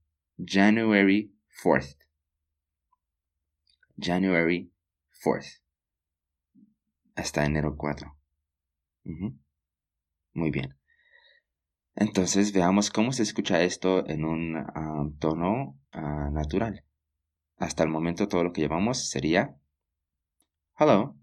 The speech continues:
this is Jacob. Can I speak to?" Esa sería una opción. Yo me iré con la siguiente. Hello, good morning.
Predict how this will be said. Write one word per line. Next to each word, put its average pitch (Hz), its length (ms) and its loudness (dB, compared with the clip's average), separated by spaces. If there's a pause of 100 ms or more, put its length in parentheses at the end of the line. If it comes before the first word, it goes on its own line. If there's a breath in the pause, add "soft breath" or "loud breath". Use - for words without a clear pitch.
(240)
this 147 220 2
is 165 160 -2
Jacob. - 420 0 (220)
Can 98 160 2
I 113 100 6
speak 147 420 2
to?" 113 760 4 (1900)
Esa 85 160 -8
sería 78 400 0
una 78 220 -4
opción. 90 500 -8 (840)
Yo 85 140 -4
me 90 200 -2
iré 82 280 -4
con 82 140 -6
la 85 80 -6
siguiente. 76 460 -8 (920)
Hello, 127 500 6
good 143 160 4
morning. 101 480 2